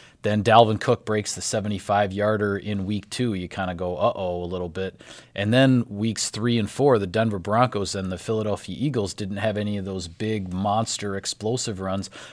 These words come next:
but they just kept pounding away on the ground against the Packers defensive front, and they were having success doing it. So it's as though Ezekiel Elliott and the Packers run defense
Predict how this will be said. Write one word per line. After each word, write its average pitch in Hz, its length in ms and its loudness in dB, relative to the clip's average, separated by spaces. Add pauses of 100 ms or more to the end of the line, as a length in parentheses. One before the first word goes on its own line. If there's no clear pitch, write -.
but 110 160 2
they 101 140 2
just 117 360 -2
kept - 280 -4
pounding 113 480 2
away 101 360 2
on 98 160 2
the 92 80 -4
ground 98 640 2 (400)
against 104 320 0
the - 40 -6
Packers 104 440 0
defensive 101 480 -6
front, 113 240 -2
and 113 100 0
they 110 60 0
were 101 100 0
having 110 320 0
success - 480 -4
doing 131 360 0
it. - 140 -12 (760)
So 123 340 4 (720)
it's 147 200 2
as 113 180 2
though 151 440 10 (420)
Ezekiel 120 520 -2
Elliott 123 420 2
and 131 260 4
the 113 80 0
Packers 113 460 2
run 120 180 2
defense 104 560 -2